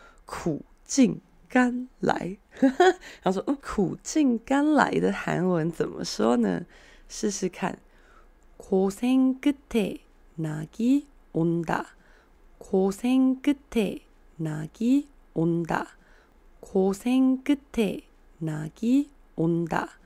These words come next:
고생刚刚有说是辛苦吧？끝就是尽头，낙是乐的意思，온다是来，所以就是辛苦的最后呢，乐就会来啦。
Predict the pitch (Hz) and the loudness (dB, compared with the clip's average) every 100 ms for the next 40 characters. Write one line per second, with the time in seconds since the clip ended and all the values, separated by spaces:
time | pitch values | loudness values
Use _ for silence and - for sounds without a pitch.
0 | - - 180 185 277 240 202 220 226 226 | -12 -4 -2 -2 0 0 0 -2 -2 -2
1 | - - 165 - 220 - 240 262 - 330 | -4 -4 -6 -4 -6 -2 -2 -2 -6 -8
2 | - - 190 - 214 - - 185 190 196 | -10 -12 -14 -8 -6 -6 -8 -8 -6 -8
3 | - 247 - - - _ - - - 170 | -4 -4 -4 -10 -18 _ -20 -20 -10 -6
4 | 175 - - - 226 254 311 220 - - | -6 -8 -14 -6 -2 0 2 0 -2 -8
5 | - - - - - 156 160 - - - | -8 -10 -14 -8 -4 -2 -4 -6 -10 -4
6 | 190 - - - - - - - - - | -2 -2 -10 -14 -20 -20 -20 -20 -10 2
7 | 214 202 196 208 - 202 - - 277 302 | 4 4 0 -2 0 0 -2 -2 2 2
8 | - 180 - - - 262 220 226 233 175 | 0 -4 -2 -4 2 2 2 2 2 2
9 | 151 151 160 196 240 220 165 190 - 202 | -2 -4 -8 -6 0 2 2 0 0 0
10 | 170 - - - - 160 | -4 -8 -10 -10 -10 -10